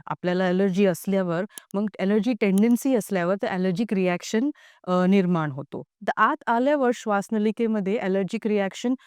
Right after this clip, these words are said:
सूजच्या रूपमध्ये आणि सूजन आणि अरुंदपणाच्या रूपमध्ये दिसू येते. आणि असं काही जर झालं तर आपल्याला मग श्वास घ्यायला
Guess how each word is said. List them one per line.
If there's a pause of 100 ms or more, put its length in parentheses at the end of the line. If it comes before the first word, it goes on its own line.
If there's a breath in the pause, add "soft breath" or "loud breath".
(160 soft breath)
सूजच्या
रूपमध्ये
आणि
सूजन (180)
आणि (100)
अरुंदपणाच्या
रूपमध्ये (340 soft breath)
दिसू
येते. (260)
आणि
असं
काही
जर
झालं
तर
आपल्याला
मग
श्वास
घ्यायला